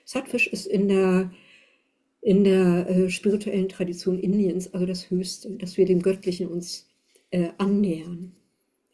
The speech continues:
Ja, und da ist jetzt Ashwagandha noch ein besonderes Rasayana, das nennt man Medhya Rasayana, weil Medhya heißt der Verstand.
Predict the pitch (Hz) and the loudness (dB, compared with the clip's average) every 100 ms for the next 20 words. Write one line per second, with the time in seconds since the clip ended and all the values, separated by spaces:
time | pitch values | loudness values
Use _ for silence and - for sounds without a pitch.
0 | - 226 165 202 202 202 220 226 - 208 | -2 0 0 0 2 2 0 0 -2 -2
1 | - - - 190 - - 180 175 175 196 | -4 -16 -6 -4 -4 -6 -6 0 2 4
2 | 220 233 233 202 - - 190 175 175 156 | 2 2 0 -2 -4 -4 0 2 0 0
3 | 185 285 262 180 175 165 175 - - _ | 0 2 2 0 -4 -8 -8 -12 -18 _
4 | 180 175 175 175 165 160 170 180 208 196 | -8 -6 -4 -4 -6 -8 -4 -2 -2 -4
5 | 180 180 180 180 180 - - _ _ - | -4 -6 -4 -4 -4 -8 -20 _ _ 0
6 | 214 - - 175 160 185 214 - 180 170 | 0 0 -8 -6 -4 -6 -8 -2 -2 0
7 | 170 165 160 160 180 220 240 - 180 160 | 0 -2 -6 -4 -2 -2 -4 -8 -8 -2
8 | 180 214 220 180 202 - 208 202 202 202 | 0 0 0 -2 -2 -6 -8 -8 -8 -8
9 | 185 190 - - 226 185 - - | -8 -6 -6 0 0 0 -6 -18